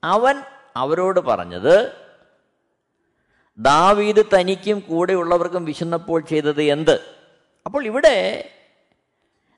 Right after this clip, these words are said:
ദാവീദിൻ്റെ ജീവിതത്തിൽ ഒരു അനുഭവം എടുത്ത്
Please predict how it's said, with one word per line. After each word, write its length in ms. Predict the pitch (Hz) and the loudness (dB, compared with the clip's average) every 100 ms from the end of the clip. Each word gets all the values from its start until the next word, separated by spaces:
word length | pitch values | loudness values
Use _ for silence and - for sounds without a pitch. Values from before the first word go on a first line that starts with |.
| - | -4
ദാവീദിൻ്റെ 760 | 151 190 254 277 285 302 302 | 0 2 2 2 0 0 2
ജീവിതത്തിൽ 520 | 302 233 240 254 247 240 | 0 -2 2 2 2 2
ഒരു 140 | 233 | 2
അനുഭവം 560 | 214 208 226 185 269 277 | 2 2 2 6 4 4
എടുത്ത് 300 | 233 208 214 | 0 -2 -2